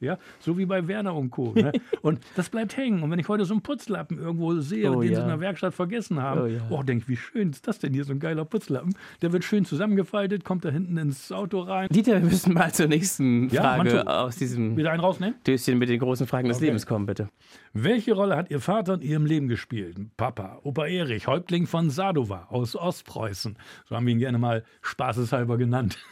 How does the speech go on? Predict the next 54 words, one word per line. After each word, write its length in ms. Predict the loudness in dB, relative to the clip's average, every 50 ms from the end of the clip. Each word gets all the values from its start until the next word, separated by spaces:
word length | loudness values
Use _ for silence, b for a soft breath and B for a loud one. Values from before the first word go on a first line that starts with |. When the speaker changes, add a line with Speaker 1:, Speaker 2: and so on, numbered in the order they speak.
| -10 -2
Speaker 1:
Da 100 | -2 -2
ist 140 | -2 0 -2
er 80 | 0 0
hergekommen, 500 | 0 0 -2 -4 -4 -4 -6 -6 -8 -8 -6
bei 100 | -6 -6
Königsberg 640 | -4 -2 0 0 -2 -2 -4 -8 -10 -10 -10 -10
da 100 | -12 -14
oben. 260 | -12 -12 -14 -14 -16 -14
Da 120 | -6 -4 -2
haben 100 | -2 -2
wir 60 | -2
ihn 20 | -2
manchmal 240 | -2 -2 -2 -2 -2
so 60 | -2
ein 40 | -2
bisschen 180 | -2 -2 -2 -4
mit 80 | -4
aufgezogen, 600 | -6 -8 -8 -8 -8 -8 -8 -12 -14 -16 -16 -20 -20 _
nicht? 240 | -12 -8 -8 -8 -8
Also 200 | -8 -8 -8 -8
so 100 | -8 -8
als 140 | -8 -8 -10
Spaß, 360 | -8 -4 -2 -2 -2 -2 -2
als 200 | -8 -10 -8 -4
Joke. 220 | -4 -4 -4 -4
Opa 180 | -6 -6 -4 -4
hatte, 300 | -4 -4 -6 -6 -8 -10 b b b b b b b
also 160 | -2 0 0
Vater, 300 | 0 0 -2 -2 -2 -6
nicht? 380 | -8 -6 -4 -2 -2 -4 -4 -6
Opa 260 | -6 -6 -4 -6 -6
Erich, 340 | -2 -2 -2 0 -2 -2 -4
mein, 300 | -4 -4 -4 -6 -6 -6
wir 80 | -6
haben 100 | -6 -6
Opa 160 | -6 -6 -6
Erich 220 | -6 -4 -6 -6 -6
gesagt, 300 | -6 -6 -6 -6 -6 -6
weil 140 | -8 -8 -8
er 200 | -8 -10 -10 -10
für 120 | -10 -10
meine 240 | -8 -8 -8 -8 -10
Kinder 280 | -8 -6 -6 -4 -6 -6
auch 140 | -10 -14 -14
Opa 320 | -14 -10 -8 -8 -8 -8 B B B B B B B B B B
war. 320 | -4 -2 -2 -2 -4 -6 B B B B B B B B
Ein 220 | -2 0 2 2
sehr 220 | 2 4 2 2 2
humorvoller 500 | 2 2 2 0 -2 -4 -4 -4 -2 -2
Mensch, 360 | -2 -2 -2 -4 -6 -6 -8
hat 120 | -8 -8 -6
gerne 420 | -4 -4 0 0 2 2 2 2 2
gelacht 460 | 0 0 -2 -2 -4 -6 -10 -14 -8 -4
und 360 | -2 0 0 -2 -2 -6